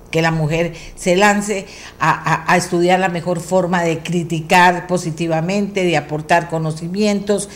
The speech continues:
de sentarse y decir: "A mí me parece esto y yo quisiera que se hiciera esto". Y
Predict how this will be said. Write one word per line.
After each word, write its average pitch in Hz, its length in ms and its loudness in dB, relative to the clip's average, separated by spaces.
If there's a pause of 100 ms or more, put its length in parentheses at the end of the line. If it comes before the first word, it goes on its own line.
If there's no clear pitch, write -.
(220)
de 190 260 4
sentarse 180 640 0
y 190 40 2
decir: 175 380 0
"A 160 60 4
mí 185 140 0
me 214 140 0
parece 185 480 0
esto 196 180 -4
y 185 60 -2
yo 180 160 0
quisiera 190 400 0
que 180 100 -6
se 180 100 -4
hiciera 180 360 -2
esto". 190 260 -4
Y 175 80 -4